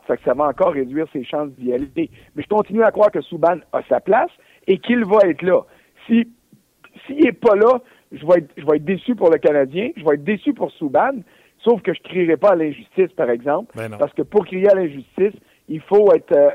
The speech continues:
Speaker 1: il faut pas être en mesure de, de, d'analyser le talent des joueurs qui sont là et l'envergure des joueurs qui sont,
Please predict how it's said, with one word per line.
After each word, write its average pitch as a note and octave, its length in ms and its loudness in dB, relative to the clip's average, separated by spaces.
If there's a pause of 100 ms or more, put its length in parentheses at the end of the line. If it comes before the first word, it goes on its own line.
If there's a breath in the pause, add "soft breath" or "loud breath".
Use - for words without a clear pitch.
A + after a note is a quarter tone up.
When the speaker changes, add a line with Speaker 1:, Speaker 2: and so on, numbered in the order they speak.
(220)
Speaker 1:
il E3+ 140 -10
faut F#3+ 160 0
pas G#3+ 160 0
être G3+ 100 -2
en F3+ 80 0
mesure D#3 400 0
de, D#3 300 0 (280 soft breath)
de, C#3 220 -2 (140)
d'analyser F3+ 580 0
le D3 140 0
talent D#3+ 340 2
des D3 140 -2
joueurs D3+ 260 0
qui - 140 -20
sont B2+ 160 -8
là C#3 200 0 (300 soft breath)
et D3+ 140 0
l'envergure F3 640 0
des C#3 160 -4
joueurs D3+ 320 2
qui - 160 -20
sont, C#3 160 -6